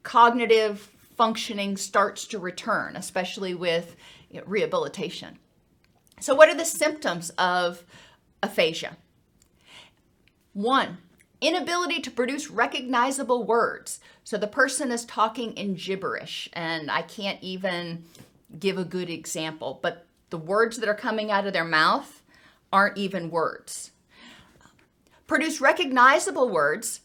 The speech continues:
but in nonsensical ways. And sometimes we call this word salad. So they're using words that you know, but they're stringing, string the, stringing them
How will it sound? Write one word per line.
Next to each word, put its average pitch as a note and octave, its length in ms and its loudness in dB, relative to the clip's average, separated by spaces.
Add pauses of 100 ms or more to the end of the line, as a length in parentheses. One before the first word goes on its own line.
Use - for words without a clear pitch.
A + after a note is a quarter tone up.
(300)
but A#3 140 6
in A3+ 180 2
nonsensical B3 880 2
ways. - 540 -4 (300)
And F#3+ 720 0
sometimes A#3+ 460 -2
we B3 60 -6
call A3 200 0
this G3 180 -4
word F#3+ 320 -2
salad. C3 580 0 (320)
So A3 180 2
they're G3+ 120 4
using C4+ 500 0
words C4 380 2
that G3+ 160 -2
you G3+ 140 -6
know, A3 400 2
but - 100 -4
they're F#3 100 2
stringing, B3 640 -2 (280)
string C4+ 540 0
the, - 460 -8 (140)
stringing C#4 640 -4
them F#3+ 300 0